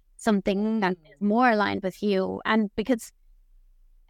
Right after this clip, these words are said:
Speaker 1: for a lot of people, including me, I didn't even know who I was. I'm
Speaker 2: Mm.
Speaker 1: still figuring that out. And it's, I think, you know,
Speaker 2: Unbelievable.
Speaker 1: and because you, we're kind of saying, it's like, you know, once you kind of achieved a certain level of success, it's like, well, the goalposts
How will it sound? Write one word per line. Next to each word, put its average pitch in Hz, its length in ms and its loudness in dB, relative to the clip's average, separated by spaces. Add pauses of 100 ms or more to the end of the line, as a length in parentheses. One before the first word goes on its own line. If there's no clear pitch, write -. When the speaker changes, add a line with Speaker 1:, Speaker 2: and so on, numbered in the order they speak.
(180)
Speaker 1:
for - 180 0
a 220 60 4
lot 208 240 4
of 233 140 -2
people, 220 260 -2
including 220 440 2
me, 262 220 2
I - 120 -4
didn't - 280 -20
even - 300 -14
know 277 140 2
who 269 120 -2
I 92 100 2
was. - 260 -6 (800)
I'm 226 120 6
Speaker 2:
Mm. 233 40 0
Speaker 1:
still 277 340 4
figuring 196 440 0
that 165 120 -6
out. - 80 -18 (540)
And 196 120 2
it's, 208 220 -2
I 208 100 2
think, 233 300 2
you 214 120 2
know, 226 60 2
Speaker 2:
Unbelievable. 208 460 0 (800)
Speaker 1:
and 254 100 6
because 285 340 6
you, 254 160 2
we're 240 160 2
kind 269 180 2
of 269 60 -2
saying, 254 220 2
it's 247 100 -2
like, 226 160 2
you 233 60 0
know, 220 100 4
once 220 340 0
you 233 100 0
kind 208 260 -2
of 202 180 -2
achieved 254 440 0
a 220 60 -2
certain 214 300 0
level 190 200 2
of - 80 -4
success, 269 380 2
it's 208 100 -6
like, 214 140 2
well, 220 260 2 (500)
the 196 180 0
goalposts 262 800 2